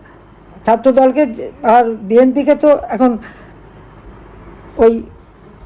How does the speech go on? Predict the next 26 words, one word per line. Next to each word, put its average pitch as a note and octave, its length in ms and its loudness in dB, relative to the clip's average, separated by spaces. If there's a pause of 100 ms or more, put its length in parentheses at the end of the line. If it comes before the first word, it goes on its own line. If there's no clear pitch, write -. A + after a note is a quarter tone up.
(480)
শিবির A3+ 400 2
আর C4+ 180 4 (380)
জামাতের A3+ 420 0
কাছে A#3+ 200 0
ধর্ণা A3+ 300 -2
দিতে F3+ 240 -10
হবে, D#3+ 240 -6 (960)
এই B3 120 4
অবস্থায় A#3 340 0
তারা F#3+ 360 2
নামছে F3+ 340 -4
এখন। D#3 300 -6 (560)
আগে G#3 200 0
ওরা B3 160 2
ধর্ণা C4 280 0
দিত, C#4+ 280 -2 (400)
বিশটা A#3+ 260 2
সিট C#4+ 260 -6
নিত, C4+ 160 -2
আর D4 160 4
এখন G#3 180 0
এরা A#3 180 2
ধর্ণা G#3+ 280 -2
দিয়ে G3 140 -2
বিশটা F3+ 340 -8
সিট F3 160 -8